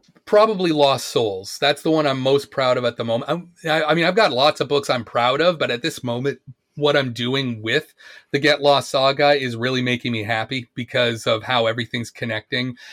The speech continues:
And Lost Souls is the first in that series. What I like about how I approach the humor in it is that it comes from a point of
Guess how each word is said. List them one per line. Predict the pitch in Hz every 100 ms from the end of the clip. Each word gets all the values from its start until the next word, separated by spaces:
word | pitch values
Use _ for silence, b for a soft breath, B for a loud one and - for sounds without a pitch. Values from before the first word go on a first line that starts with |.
| B B
And | 127
Lost | 131 135 -
Souls | 147 139 131 135
is | 117
the | 120
first | - - 135 131 - -
in | 135 131
that | 127 117 117
series. | - 110 107 143 180 - - b b b -
What | 175
I | 202
like | 175 180 185 - -
about | 147 151 147 143
how | - 147 143
I | 147
approach | 131 - 147 139 -
the | 120
humor | 131 131 151 180
in | 175 196
it | 202 -
is | 151 147 131 -
that | 143 127 123 - _ _ _ b b b -
it | 160
comes | - 208 240
from | - 233 202
a | 170
point | - 180 175 175
of | 143 139